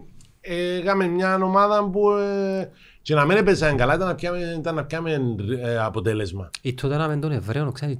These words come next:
Speaker 2: Chelsea είναι Εβραία, ε.
Speaker 1: Η Tottenham.
Speaker 2: Η Tottenham.
Speaker 1: Ναι, ναι.
Speaker 2: Η
Speaker 1: Είναι
Speaker 2: ομα-
Speaker 1: η Chelsea είναι του Ρώσου τώρα, του από
Speaker 2: Ο, ενώ η ιδιοκτησία, ενώ
Speaker 1: Ναι.
Speaker 2: ε, ε, λέγαν ανέκαθεν ότι η
Speaker 1: Ε, η
Speaker 2: Tottenham, ε,
Speaker 1: Tottenham, ναι.
Speaker 2: Οκ.
Speaker 1: Μμμ.
Speaker 2: Τόσο βρέθηκες Αγγλία, ρε, Ζαχαρία;
Speaker 1: Έφυγα μετά από στρατόν και πήγα από εκεί, διότι είχα συγγενείς,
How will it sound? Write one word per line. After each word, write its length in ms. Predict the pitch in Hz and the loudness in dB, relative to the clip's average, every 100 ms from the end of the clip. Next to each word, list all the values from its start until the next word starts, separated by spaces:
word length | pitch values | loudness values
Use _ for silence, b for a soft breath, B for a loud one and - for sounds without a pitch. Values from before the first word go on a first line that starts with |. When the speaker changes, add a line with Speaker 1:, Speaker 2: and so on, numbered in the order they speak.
| - | -6
Speaker 2:
Chelsea 240 | 147 - | -8 -6
είναι 100 | 160 | -8
Εβραία, 240 | 120 98 101 | -6 -6 -4
ε. 60 | 117 | -2
Speaker 1:
Η 400 | 117 113 107 107 - - | -2 -2 -4 -8 -8 -4
Tottenham. 320 | 135 120 - - _ | -2 -4 -6 -16 _
Speaker 2:
Η 120 | 127 127 | -8 -4
Tottenham. 300 | 160 123 104 | -2 -2 -2
Speaker 1:
Ναι, 140 | 113 | -2
ναι. 160 | 107 107 | -4 -6
Speaker 2:
Η 100 | 101 | -8
Speaker 1:
Είναι 160 | 131 123 | -4 2
Speaker 2:
ομα- 180 | 117 123 | 2 2
Speaker 1:
η 60 | - - | -2 -4
Chelsea 260 | 143 147 170 | -6 -6 -10
είναι 80 | 170 | -8
του 420 | 170 160 156 147 | -6 -4 -4 -2
Ρώσου 340 | 147 135 - 92 | -2 -2 -6 -8
τώρα, 200 | 104 160 | -6 -6
του 180 | 165 151 | -6 -6
από 320 | 127 123 120 113 | -6 -6 -8 -6
Speaker 2:
Ο, 80 | 113 | 0
ενώ 200 | 170 185 | 2 4
η 40 | 170 | 4
ιδιοκτησία, 680 | 135 123 - 120 - 120 | 4 0 -2 -4 0 0
ενώ 560 | 123 135 117 180 175 170 | 0 0 0 0 0 -2
Speaker 1:
Ναι. 140 | 170 | -2
Speaker 2:
ε, 40 | 165 | -2
ε, 240 | 165 156 | -2 2
λέγαν 320 | 160 175 170 | 2 2 2
ανέκαθεν 400 | 147 143 160 147 | 0 0 0 0
ότι 140 | 143 151 | -2 -2
η 120 | 139 | -2
Speaker 1:
Ε, 40 | 139 | 0
η 40 | |
Speaker 2:
Tottenham, 200 | 147 151 | 2 4
ε, 40 | 147 | 4
Speaker 1:
Tottenham, 420 | 147 139 107 95 101 | 2 2 0 -4 -8
ναι. 200 | 107 92 - | -8 -10 -12
Speaker 2:
Οκ. 240 | 147 175 - 120 110 | -8 -8 -6 -8 -8
Speaker 1:
Μμμ. 240 | 107 104 98 | -8 -8 -2
Speaker 2:
Τόσο 220 | 339 339 | 2 4
βρέθηκες 340 | 202 123 117 | 2 2 0
Αγγλία, 360 | 104 98 101 104 | -2 -4 -6 -6
ρε, 240 | 117 117 | -8 -8
Ζαχαρία; 420 | 107 104 95 - - _ - - - - - - | -10 -12 -12 -14 -20 _ -20 -20 -20 -12 -12 -4
Speaker 1:
Έφυγα 400 | 120 101 143 139 | -4 -2 -2 0
μετά 160 | 120 | 0
από 120 | 123 | 0
στρατόν 400 | 143 - 107 127 | -2 -4 -4 -4
και 100 | 165 | -4
πήγα 120 | 165 165 | -4 -4
από 120 | 143 | -2
εκεί, 160 | 120 | -2
διότι 260 | 160 156 147 | -2 -2 -4
είχα 420 | 147 151 151 135 110 | -6 -4 -2 -2 -4
συγγενείς, 720 | 113 104 107 131 131 - - | -6 -6 -4 -2 -4 -6 -12